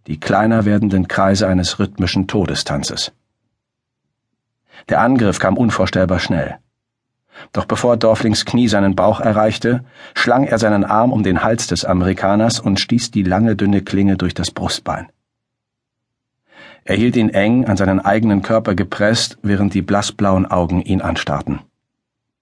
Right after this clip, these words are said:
„Um Singeli“, sagte der Ex-Marine.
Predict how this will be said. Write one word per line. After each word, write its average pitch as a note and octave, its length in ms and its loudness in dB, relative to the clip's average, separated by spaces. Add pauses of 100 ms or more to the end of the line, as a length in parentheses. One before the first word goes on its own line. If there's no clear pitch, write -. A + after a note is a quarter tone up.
(1300)
„Um A#2+ 500 0 (500)
Singeli“, A2 760 -2 (1040)
sagte E2 340 -4
der F2+ 140 0
Ex-Marine. D2+ 580 -2